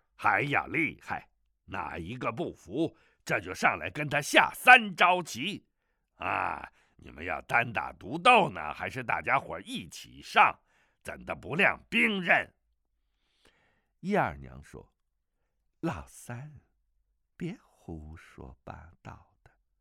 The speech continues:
下棋又不是动武打架，亮什么兵刃呐？”南海恶神说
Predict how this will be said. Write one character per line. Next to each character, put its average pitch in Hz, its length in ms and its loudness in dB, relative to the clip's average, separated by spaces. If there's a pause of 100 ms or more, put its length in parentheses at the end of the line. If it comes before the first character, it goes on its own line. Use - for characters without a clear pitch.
(540)
下 160 600 -8
棋 139 680 -14 (420)
又 202 140 0
不 123 160 -8
是 - 160 -8
动 208 220 -8
武 82 300 -10
打 - 420 -18
架， 185 340 -14 (840)
亮 220 220 -2
什 - 240 -18
么 - 140 -12 (160)
兵 117 240 -10 (100)
刃 52 160 -12 (140)
呐？” - 80 -20 (1200)
南 139 220 2
海 76 160 -10
恶 123 220 -6
神 71 220 -12
说 - 260 -16